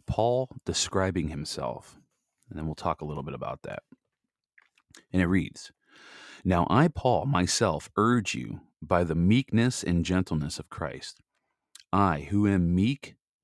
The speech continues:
when face to face with you, but bold toward you when absent. I ask that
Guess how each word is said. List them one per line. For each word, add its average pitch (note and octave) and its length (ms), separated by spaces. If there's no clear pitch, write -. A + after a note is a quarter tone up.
when E2+ 180
face F#2+ 340
to F#2 80
face F#2+ 360
with D2 180
you, F2+ 220
but - 240
bold G2 460
toward A2+ 340
you D2+ 300
when D#2 180
absent. E2 500
I F#2 180
ask F#2+ 360
that D#2 300